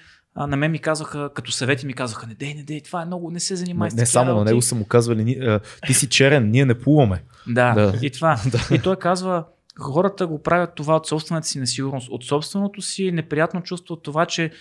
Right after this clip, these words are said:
Speaker 1: вие още едни и същия, пък ти искаш да му покажеш, едва ли не искаш да му покажеш, да му натриеш носа, че си малко по-по от него." А, трябва да избягаме от тия неща. Не трябва да,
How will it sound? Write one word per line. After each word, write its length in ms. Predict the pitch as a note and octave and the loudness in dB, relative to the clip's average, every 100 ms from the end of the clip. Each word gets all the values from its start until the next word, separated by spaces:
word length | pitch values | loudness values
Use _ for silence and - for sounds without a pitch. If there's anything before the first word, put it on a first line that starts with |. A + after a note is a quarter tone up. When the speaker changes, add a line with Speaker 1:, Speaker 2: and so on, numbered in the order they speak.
| - - | -18 -6
Speaker 1:
вие 160 | C#3+ | -2
още 280 | F#3 - E3+ | -2 -2 -4
едни 160 | D#3 F3 | -4 -2
и 40 | |
същия, 360 | - F3+ - E3 | -4 -4 -6 -6
пък 140 | C#3 | -4
ти 80 | E3+ | -4
искаш 220 | D#3+ D3+ | -4 -6
да 80 | D3 | -8
му 80 | C3+ | -8
покажеш, 580 | C3 D3+ D#3 D3+ - C3 | -6 -2 0 0 -2 -4
едва 320 | C3+ D3 D#3+ | 0 2 2
ли 40 | |
не 80 | D#3 | 0
искаш 200 | - C#3+ | -8 -12
да 100 | C#3+ | -10
му 100 | C3+ | -10
покажеш, 320 | B2+ C#3+ D3 | -8 -6 -4
да 80 | C3+ | -4
му 100 | C3 | -6
натриеш 340 | B2 C#3+ C#3 | -6 -6 -6
носа, 200 | B2+ - | -6 -10
че 100 | - | -10
си 100 | - | -8
малко 420 | B2+ C3+ D#3 - - | -4 -4 -4 -8 -8
по-по 380 | C#3+ C3 C3+ A#2+ | -8 -6 -6 -6
от 120 | A#2+ | -4
него." 320 | A2 G#2 G2 - - - - - _ | -6 -6 -10 -16 -18 -16 -18 -20 _
А, 580 | - A#2 A#2 A#2 A2+ G#2 - _ _ _ - - | -4 -2 0 -2 -2 -6 -10 _ _ _ -20 -4
трябва 180 | E3+ E3+ | 0 2
да 60 | |
избягаме 420 | C3 C3 C#3 C#3 | 2 2 2 2
от 100 | A#2+ | -4
тия 160 | B2 A#2+ | -4 -6
неща. 320 | A2 - A2 - _ C#3 | -6 -4 -6 -6 _ -6
Не 140 | C3+ | -6
трябва 380 | B2+ D3 E3+ F#3 | -2 2 2 2
да, 280 | E3 E3 | 0 -2